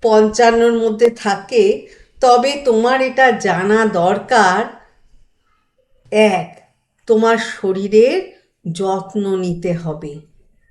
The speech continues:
মনে রেখো, স্বাস্থ্য হচ্ছে সম্পদেরই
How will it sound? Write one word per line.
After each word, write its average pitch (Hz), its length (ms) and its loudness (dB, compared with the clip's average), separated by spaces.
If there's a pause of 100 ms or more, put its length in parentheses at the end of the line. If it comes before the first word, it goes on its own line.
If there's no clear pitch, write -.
(200)
মনে 233 320 4
রেখো, 294 360 -4 (180)
স্বাস্থ্য 196 520 -6
হচ্ছে 208 440 -6 (160)
সম্পদেরই 190 960 -8